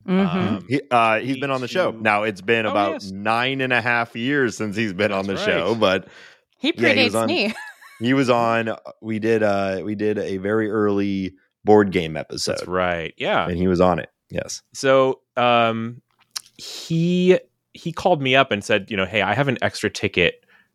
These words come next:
Speaker 2: uh, down at the Lone Star Flight Museum, uh,
Speaker 1: Mm.
Speaker 2: to
Speaker 3: Nice.
Speaker 2: get up over Galveston in a World War Two bomber."
Speaker 1: <laughs>
Speaker 2: And,
Speaker 1: Of course he
Speaker 2: uh,
Speaker 1: does. That's the most
Speaker 2: yeah.
Speaker 1: on-brand thing for him to do.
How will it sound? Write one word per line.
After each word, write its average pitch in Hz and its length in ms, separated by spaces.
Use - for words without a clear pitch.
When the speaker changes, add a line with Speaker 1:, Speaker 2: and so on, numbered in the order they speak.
Speaker 2:
uh, 85 340
down 95 260
at 90 100
the 85 200
Lone 98 360
Star 101 420
Flight 101 340
Museum, 80 520
uh, 92 180
Speaker 1:
Mm. 147 80
Speaker 2:
to 90 500
Speaker 3:
Nice. - 320
Speaker 2:
get 107 260
up 107 180
over 104 580
Galveston 104 760
in 90 340
a 87 320
World 95 280
War 101 140
Two 95 220
bomber." 80 460
Speaker 1:
<laughs> 349 160
Speaker 2:
And, 80 600
Speaker 1:
Of - 80
course 302 220
he 269 100
Speaker 2:
uh, - 40
Speaker 1:
does. 160 280
That's 220 220
the 247 100
most 220 480
Speaker 2:
yeah. 110 160
Speaker 1:
on-brand 254 520
thing 254 200
for 240 120
him 233 220
to 233 100
do. 175 460